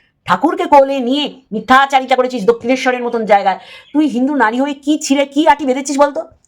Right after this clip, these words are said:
ওয়াক্থু তোর মুখে। আমি বলবো, মারিয়া, এখন তুমি প্রেগনেন্ট, কোনো কিছু মানার দরকার নেই, বিশেষ করে উপোস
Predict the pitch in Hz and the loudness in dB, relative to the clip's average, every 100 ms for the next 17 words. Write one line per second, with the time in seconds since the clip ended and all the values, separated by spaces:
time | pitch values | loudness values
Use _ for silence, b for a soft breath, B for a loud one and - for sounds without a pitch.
0 | - 220 - - 415 415 294 262 247 247 | 2 2 2 2 2 4 0 0 -4 -6
1 | _ _ _ _ _ _ _ 254 320 269 | _ _ _ _ _ _ _ 0 2 2
2 | 269 330 311 240 277 302 - _ _ _ | 2 0 0 2 2 2 -4 _ _ _
3 | _ 208 226 277 285 277 247 247 285 302 | _ -2 0 -2 -4 0 0 0 -6 -8
4 | - 240 269 269 262 269 254 220 220 214 | -4 0 0 0 -2 -2 0 0 0 0
5 | 214 220 175 156 180 190 254 262 254 220 | 0 -2 -4 -10 -8 -2 0 2 0 0
6 | 220 233 233 | 0 0 0